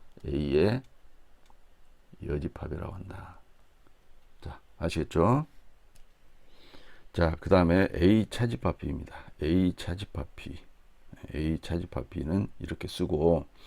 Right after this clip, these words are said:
무엇을 원소로 하냐면은 A에는 속한데 그리고 어쩐다? B에는 속하지 않는 것이죠. 어,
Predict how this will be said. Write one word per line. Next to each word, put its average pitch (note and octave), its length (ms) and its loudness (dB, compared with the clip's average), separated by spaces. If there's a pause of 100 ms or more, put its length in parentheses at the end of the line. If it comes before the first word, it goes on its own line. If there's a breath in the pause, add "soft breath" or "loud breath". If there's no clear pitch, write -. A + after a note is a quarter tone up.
(360 loud breath)
무엇을 A#2 320 4
원소로 E2 280 2
하냐면은 D2 760 -2 (880 loud breath)
A에는 G2 720 8
속한데 D#2 1300 2
그리고 D2 1000 2
어쩐다? C2 460 -4 (580)
B에는 F2+ 280 4
속하지 - 400 -4
않는 D2 240 -4
것이죠. - 380 -12 (220)
어, - 220 -10